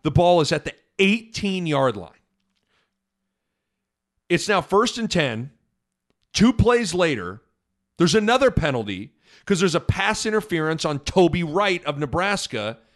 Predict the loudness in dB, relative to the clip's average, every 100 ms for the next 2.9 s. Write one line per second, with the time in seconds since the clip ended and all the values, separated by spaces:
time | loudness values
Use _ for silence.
0 | _ _ _ -4 2 2 2 -4 0 2
1 | 2 0 -4 -2 -4 -2 -2 -2 -2 -2
2 | -2 2 2 2 0 -2 -6 -16 -20